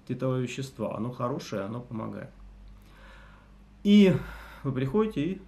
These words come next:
выпиваете. Да? То есть чувствуете, что "ой, как хорошо, вот сейчас бы как раз выпить бы для того, чтобы снять усталость". В принципе, алкоголь и использовался в своё время для снятия усталости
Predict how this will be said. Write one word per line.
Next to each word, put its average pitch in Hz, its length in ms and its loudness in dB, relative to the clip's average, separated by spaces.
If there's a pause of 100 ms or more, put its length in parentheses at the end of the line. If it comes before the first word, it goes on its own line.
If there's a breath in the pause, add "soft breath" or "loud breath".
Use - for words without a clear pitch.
(120)
выпиваете. 101 600 -8 (340)
Да? 113 320 -8
То 104 80 -8
есть - 160 -14 (220)
чувствуете, 160 400 -10
что 107 320 -8 (300 loud breath)
"ой, 160 140 -2
как 139 160 0
хорошо, 151 300 -2
вот 160 100 -4
сейчас 185 140 -4
бы 151 120 -2
как 147 100 -6
раз 139 180 -4
выпить 160 300 -4
бы 104 120 -8
для 101 220 -6
того, 123 240 -4
чтобы 107 280 -8
снять 113 280 -6
усталость". - 460 -12 (240 loud breath)
В - 100 -20
принципе, 240 520 -2
алкоголь 139 440 -2
и 151 40 -4
использовался 110 600 -4
в - 40 -14
своё 123 200 -8
время 160 200 -4
для 107 180 -4
снятия 135 380 -6
усталости - 580 -10